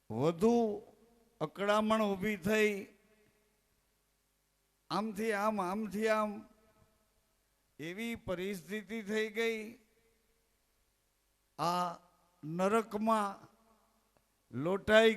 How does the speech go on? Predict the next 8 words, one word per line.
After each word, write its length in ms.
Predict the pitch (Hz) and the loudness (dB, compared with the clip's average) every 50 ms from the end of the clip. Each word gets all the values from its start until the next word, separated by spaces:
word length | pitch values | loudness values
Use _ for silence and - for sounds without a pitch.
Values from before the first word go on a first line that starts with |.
| 190 | 4
ગયું. 300 | 214 220 214 208 208 214 220 - - - _ _ _ - - - - _ _ - - - _ _ _ _ _ _ _ _ _ _ _ _ _ _ _ _ _ _ _ _ _ _ _ _ _ _ _ _ _ _ _ _ _ _ _ _ _ _ _ _ _ _ _ _ _ _ _ _ _ _ _ _ _ _ _ _ _ _ _ _ _ _ _ | 2 2 2 2 0 -4 -8 -12 -16 -20 _ _ _ -20 -20 -20 -20 _ _ -20 -20 -20 _ _ _ _ _ _ _ _ _ _ _ _ _ _ _ _ _ _ _ _ _ _ _ _ _ _ _ _ _ _ _ _ _ _ _ _ _ _ _ _ _ _ _ _ _ _ _ _ _ _ _ _ _ _ _ _ _ _ _ _ _ _ _
પછી 280 | 214 196 165 208 233 233 226 | -8 -6 -4 -2 0 0 0
એની 240 | 226 247 240 220 226 | 0 0 -2 0 0
પાસે 260 | 226 226 220 214 240 233 233 - 202 | 2 2 4 4 2 2 0 -2 -4
કાંઈ 380 | 208 208 233 262 262 262 247 233 226 220 - _ _ _ _ _ _ 170 185 | -2 0 2 2 2 0 -2 -4 -8 -14 -18 _ _ _ _ _ _ -2 -2
આધાર 380 | 202 196 196 208 214 233 240 247 247 247 254 | 0 2 2 4 6 6 6 6 4 4 4
નહીં, 320 | 254 247 247 226 190 - - - - - - _ _ _ _ | 4 4 2 2 -2 -6 -10 -16 -20 -20 -20 _ _ _ _
એટલે 220 | 170 180 196 202 | -4 -4 -4 -4